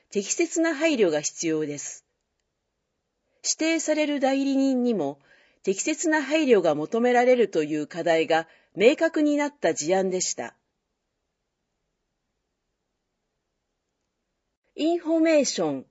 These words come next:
アンドニュース。原水爆禁止、二千二十四年世界大会広島へ行ってきました。八月四日から六日、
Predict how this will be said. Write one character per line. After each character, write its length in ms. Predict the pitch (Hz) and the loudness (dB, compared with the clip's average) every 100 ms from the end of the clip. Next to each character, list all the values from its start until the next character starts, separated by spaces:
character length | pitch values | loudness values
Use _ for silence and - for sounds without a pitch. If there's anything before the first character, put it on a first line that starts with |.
| - | -6
ア 140 | 202 | -4
ン 140 | 220 | -2
ド 260 | 190 190 190 | 0 0 0
ニ 180 | - 262 | -2 2
ュ 80 | 302 | 2
ー 40 | |
ス。 360 | - - 147 135 _ _ _ _ _ _ _ _ _ _ _ _ _ _ _ _ _ | 0 -6 -10 -14 _ _ _ _ _ _ _ _ _ _ _ _ _ _ _ _ _
原 220 | - 294 339 | 0 2 0
水 380 | - 359 339 | -2 0 2
爆 260 | 233 190 175 | 2 -2 -6
禁 220 | - 180 | -6 -4
止、 340 | 170 - 160 151 _ _ _ | -2 -2 -4 -6 _ _ _
二 100 | 185 | -6
千 320 | 220 359 320 226 | -2 0 2 2
二 160 | 277 | 0
十 220 | 233 196 | 0 0
四 180 | 175 165 | 0 0
年 320 | 165 165 156 - _ _ | 2 0 -2 -8 _ _
世 180 | - 208 | -6 -2
界 240 | 208 349 320 | 2 2 2
大 240 | 330 320 | 0 0
会 320 | - 156 127 - _ | 0 -2 -2 -6 _
広 280 | - 240 294 | -4 -2 0
島 260 | 294 269 247 | 0 0 0
へ 220 | 226 240 _ _ _ | -2 -4 _ _ _
行 140 | 190 | -12
っ 40 | 196 | -8
て 200 | - 339 | -2 0
き 120 | 349 | 2
ま 140 | 320 | 2
し 140 | 320 - | 0 0
た。 240 | - 139 _ _ _ _ _ _ _ _ _ _ _ _ _ _ _ _ _ _ | -2 -2 _ _ _ _ _ _ _ _ _ _ _ _ _ _ _ _ _ _
八 300 | - 196 320 | -10 -4 0
月 240 | 330 320 | 0 0
四 160 | 311 294 | 0 0
日 220 | - 285 | 0 -2
か 120 | 285 | 2
ら 140 | 262 254 | 2 4
六 200 | 226 220 | 2 0
日、 380 | - 196 180 | -2 -4 -4